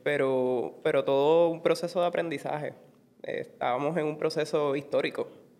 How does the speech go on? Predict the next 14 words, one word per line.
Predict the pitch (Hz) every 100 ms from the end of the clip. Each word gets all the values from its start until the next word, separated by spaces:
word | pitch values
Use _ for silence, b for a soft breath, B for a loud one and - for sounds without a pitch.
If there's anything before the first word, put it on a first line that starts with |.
| b b
eh, | - - -
tanto | 131 117 123
para | 113
el | 110
periodismo | 123 135 156 208 208
como | 196 139 127
para | 120
el | -
país, | 107 104 139 185 196 202
eh, | 165 131 127
el | 123
resto | 131 135 151
del | 139
mundo. | 143 143 120